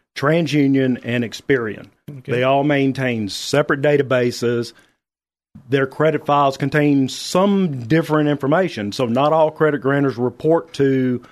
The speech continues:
Speaker 1: all three, right? For the
Speaker 2: Oh.
Speaker 1: most part, they do, but there are some unique differences in the credit files and in the inquiry patterns within credit reports.
Speaker 2: So if
Speaker 1: Make
Speaker 2: I'm
Speaker 1: sense?
Speaker 2: checking one, do, do I check all three, or do I just need to
Speaker 1: Well,
Speaker 2: check?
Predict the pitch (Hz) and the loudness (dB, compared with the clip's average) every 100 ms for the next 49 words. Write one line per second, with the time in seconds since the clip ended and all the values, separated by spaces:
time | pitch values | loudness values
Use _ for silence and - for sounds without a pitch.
0 | _ - 127 127 123 151 165 139 95 - | _ -2 2 2 0 0 2 0 -4 -14
1 | _ _ _ _ 110 110 117 127 139 214 | _ _ _ _ -6 -6 -4 -2 0 0
2 | 214 160 143 - 123 120 160 139 127 - | 2 0 0 -4 -4 0 2 4 0 -4
3 | - - 135 135 139 147 147 - 131 135 | -8 -6 0 2 2 2 0 0 0 2
4 | 139 120 135 123 110 127 120 120 113 131 | 0 0 -2 -2 -6 -6 -4 -4 -2 0
5 | 123 - 120 123 120 117 - 131 131 123 | -2 0 0 2 0 -2 -4 0 0 0
6 | 127 139 123 107 107 113 110 107 107 104 | 0 0 -2 -4 -4 -4 -4 -2 -6 -4
7 | 117 107 117 110 104 - 135 104 98 98 | -6 -2 -2 -2 -4 -2 -2 -2 -6 -12
8 | 90 - 233 220 196 226 240 277 - 320 | -16 -4 0 2 0 0 0 -2 0 -2
9 | 320 220 170 151 151 156 156 156 151 - | 0 -2 -2 0 0 0 -2 -6 -6 -6
10 | 175 170 156 151 208 214 - 196 202 - | -2 0 0 0 -2 -4 0 0 0 -2
11 | 175 208 294 330 185 170 156 156 143 151 | 0 0 0 -2 -2 0 0 -2 -2 -4
12 | - 165 135 202 | -4 -6 -2 -2